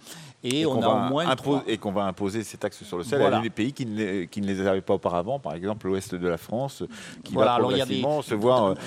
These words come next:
Speaker 1: euh,
Speaker 2: doté d'un impôt justement sur
Speaker 1: dans
Speaker 2: le,
Speaker 1: les
Speaker 2: de cette
Speaker 1: pays
Speaker 2: gabelle.
Speaker 1: de, de, de Salins, dans les pays de Marie Salang, il n'y avait pas, euh, de, de vé-, de véritables taxes.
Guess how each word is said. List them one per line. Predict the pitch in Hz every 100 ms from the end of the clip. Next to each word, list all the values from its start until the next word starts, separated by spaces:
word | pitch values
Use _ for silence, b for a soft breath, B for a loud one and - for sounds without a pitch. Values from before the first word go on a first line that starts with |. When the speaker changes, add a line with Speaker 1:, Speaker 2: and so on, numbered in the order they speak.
| B
Speaker 1:
euh, | 165
Speaker 2:
doté | 208 151 135
d'un | 110
impôt | 110 - 151
justement | 123 - 107 135
sur | 156
Speaker 1:
dans |
Speaker 2:
le, | 165
Speaker 1:
les | 165
Speaker 2:
de |
cette | 170
Speaker 1:
pays | 156
Speaker 2:
gabelle. | 104 143
Speaker 1:
de, | 135 131 127
de, | 127 127
de | 127
Salins, | 120 135 123 139 135
dans | 117
les | 120
pays | 127
de | 117
Marie | 110 113
Salang, | - 120 156 208 160
il | 117 113
n'y | 110
avait | 110 110
pas, | 110 135 131 120 98
euh, | 101 101 101
de, | 104 104 101 98
de | 101
vé-, | 98 104
de | 92
véritables | 104 107 107 - 113 104 107
taxes. | - 123 - -